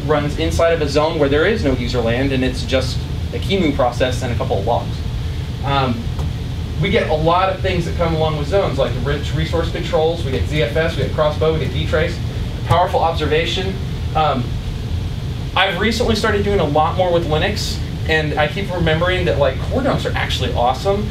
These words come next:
M D B is sort of awesome, because when your system panics, it's nice to know why. Um,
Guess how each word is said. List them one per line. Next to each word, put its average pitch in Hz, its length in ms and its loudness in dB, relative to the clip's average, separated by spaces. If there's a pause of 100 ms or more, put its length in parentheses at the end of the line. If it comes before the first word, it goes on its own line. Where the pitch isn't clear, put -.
(320)
M 156 200 2
D 151 120 0
B 135 200 0
is 180 120 0
sort 160 160 2
of - 140 -2
awesome, 202 540 0
because - 240 0
when 180 100 0
your 170 100 0
system 247 340 0
panics, 202 400 0
it's 214 140 -4
nice 151 280 0
to 143 60 -2
know 139 100 0
why. 113 280 0 (640)
Um, 143 420 0